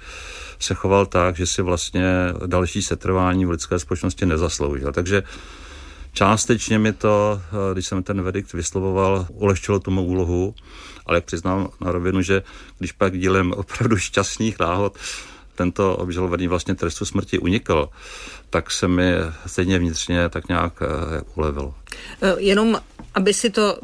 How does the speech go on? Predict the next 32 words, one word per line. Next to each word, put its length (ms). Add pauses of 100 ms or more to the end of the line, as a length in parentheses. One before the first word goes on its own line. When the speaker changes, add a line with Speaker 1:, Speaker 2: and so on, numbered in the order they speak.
(160)
Speaker 2:
posluchač 520
nevykládal 880
jinak 500
nebo 200
po 180
svém, 340
jakým 380
způsobem 560
unikl 380
trestu 400
smrti 440
ten 200
obžalovaný? 560
Speaker 1:
No, 100
to 120
byla 200
skutečně, 500
eh, 400
úžasná 500
historka, 500
protože 600
já 120
jsem 200
teda 180
tu 180
věc 240
rozhodoval 380
v 80
prvním 300
stupni. 500
Pak 220
ji 220